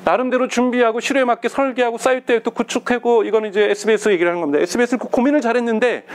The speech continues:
왜 들어오지 않는가라고, 어, 아주 대표적인 사람이 이야기를 했습니다. 저는 거기에 답변이 하나입니다.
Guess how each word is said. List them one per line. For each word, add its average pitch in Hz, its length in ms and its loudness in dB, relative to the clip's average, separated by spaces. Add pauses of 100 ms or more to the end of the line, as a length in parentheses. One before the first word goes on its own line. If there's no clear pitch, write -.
(220)
왜 269 220 4
들어오지 269 260 2
않는가라고, 214 680 2 (200)
어, 160 340 4 (100)
아주 165 200 0
대표적인 185 360 0
사람이 180 340 0
이야기를 147 300 0
했습니다. 123 440 -2
저는 240 240 2
거기에 185 220 0
답변이 151 500 -2 (480)
하나입니다. 131 420 -2